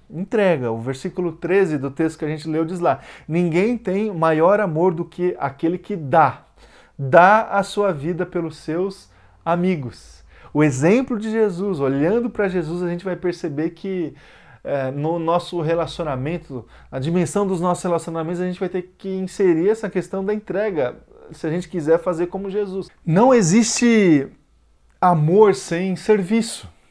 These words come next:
Isso requer de nós esforço. Esforço. Pra gente conseguir se relacionar com as outras pessoas sobre essa perspectiva da palavra de Deus, a gente conseguir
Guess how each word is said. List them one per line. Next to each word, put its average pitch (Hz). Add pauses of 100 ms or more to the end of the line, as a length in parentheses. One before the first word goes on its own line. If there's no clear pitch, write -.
(680)
Isso 160
requer 175
de 170
nós 156
esforço. 196 (400)
Esforço. 214 (720)
Pra 151
gente 214
conseguir 208 (380)
se -
relacionar 170
com 139 (340)
as 135
outras 170
pessoas 147
sobre 143
essa 135
perspectiva 147
da 135
palavra 127
de 120
Deus, 123 (380)
a 151
gente 156
conseguir 196